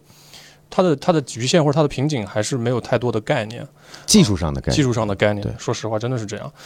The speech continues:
Speaker 1: 我们也可以来一个个来聊。你刚才第一说的这个续航的问题，对吧？续航的话，其实我看了它在官网上的具体的 spec，
Speaker 2: 嗯。
Speaker 1: 那也去从中了解了一下，就是它用的应该是一个S M七幺二五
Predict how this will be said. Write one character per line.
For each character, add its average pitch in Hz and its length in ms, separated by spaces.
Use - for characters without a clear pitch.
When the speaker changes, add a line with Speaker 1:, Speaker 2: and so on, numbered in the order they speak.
Speaker 1:
我 117 80
们 135 220
也 113 100
可 131 140
以 127 80
来 110 160
一 117 120
个 123 80
个 120 80
来 107 120
聊。 104 240
你 120 80
刚 131 160
才 127 100
第 135 160
一 139 60
说 131 260
的 113 60
这 117 100
个 107 140
续 - 160
航 101 180
的 110 60
问 120 140
题， 113 120
对 107 140
吧？ 95 180
续 - 140
航 127 180
的 135 80
话， 131 180
其 127 180
实 139 120
我 117 180
看 139 300
了 117 120
它 123 300
在 123 220
官 135 180
网 117 120
上 113 140
的 113 140
具 131 160
体 117 80
的 110 80
spec， 101 300
Speaker 2:
嗯。 87 220
Speaker 1:
那 120 200
也 113 120
去 131 200
从 123 180
中 135 120
了 120 160
解 131 120
了 104 100
一 - 20
下， 104 260
就 113 160
是 107 200
它 131 260
用 139 180
的 120 80
应 120 80
该 123 140
是 131 140
一 120 100
个 117 280
S 120 200
M 120 140
七 - 180
幺 123 80
二 135 180
五 107 160